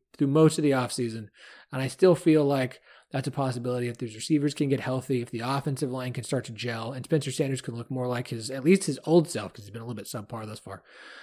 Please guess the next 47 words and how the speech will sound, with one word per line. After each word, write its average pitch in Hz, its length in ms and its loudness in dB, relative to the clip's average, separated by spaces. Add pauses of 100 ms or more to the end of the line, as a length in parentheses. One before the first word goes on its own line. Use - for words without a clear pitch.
(200)
Uh, - 100 -12 (200)
and 151 160 -6
again, 127 340 -6 (320)
if - 160 -12
you 131 60 -2
don't 110 100 2
<laughs> - 80 6
have 196 120 8
any 185 80 8
receivers 170 480 6
to 143 100 2
throw 139 240 2
to, 135 300 0
I, 127 80 -10 (100)
I 151 60 -4
don't, 147 200 -4
I 156 80 -4
don't, 143 460 -6
you 160 100 -6
know, 120 260 -6
unless 131 180 -4
you're 127 60 -8
Tom 147 260 0
Brady. 131 260 2 (880)
I 170 100 4
think 214 380 6
expectations 165 640 4
for 143 80 -2
the 139 100 2
season 135 240 2
moving 123 220 0
forward 123 240 -2
are: 117 240 -6 (180)
can 143 80 -4
we 131 60 -2
get 156 100 4
to 170 60 6
eight 175 100 8
and 175 80 2
four? 190 380 4 (180)
I, 156 140 0
I 165 120 0
would 147 140 2
call 151 140 2
that 131 120 0
a 113 60 -8
win. 104 140 -12